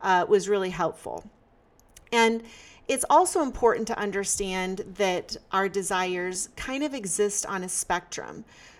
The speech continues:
According to, um, Girard's theory, this mimetic theory, on one side of the desire spectrum, you have desires that are not imitating other people at all.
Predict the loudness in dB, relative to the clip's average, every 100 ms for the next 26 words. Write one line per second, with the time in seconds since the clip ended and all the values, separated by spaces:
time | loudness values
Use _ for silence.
0 | _ -8 2 4 4 0 -2 -6 -2 -2
1 | -2 -2 2 4 4 0 -6 0 4 6
2 | 4 4 0 -4 -8 _ _ -8 -2 0
3 | 2 2 0 0 0 0 -2 0 2 0
4 | -4 -10 -6 -2 -2 -2 -6 -12 -20 -20
5 | -20 2 2 4 4 4 6 4 4 4
6 | 4 2 -2 -4 -2 2 2 2 0 0
7 | 2 2 2 -2 -4 -4 -4 -6 -6 -4
8 | -4 2 2 0 2 4 6 4 2 0
9 | 0 0 0 0 0 0 2 4 4 4
10 | 2 0 0 0 -2 0 -2 -4 -6 -10
11 | -4 -2 2 2 0 -6